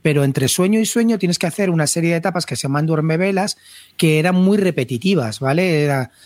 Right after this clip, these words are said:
siempre te enfrentabas con el que pasaba el mocho, con no sé qué, tal.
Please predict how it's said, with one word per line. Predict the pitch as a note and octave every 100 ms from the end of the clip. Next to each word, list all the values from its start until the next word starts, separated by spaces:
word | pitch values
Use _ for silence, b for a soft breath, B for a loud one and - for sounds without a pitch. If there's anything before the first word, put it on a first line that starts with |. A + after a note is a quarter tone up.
| -
siempre | - D3+ C#3+
te | D3
enfrentabas | C#3+ D3+ C3+ D3 C#3
con | - C#3
el | C3
que | C#3+ C3 -
pasaba | A#2+ D3+ C3+
el | C3+
mocho, | G3 B3+ - F#3 G3 F3
con | D3 B2
no |
sé | B2 C3
qué, | B2+ G#3
tal. | F#3 F#3+ G3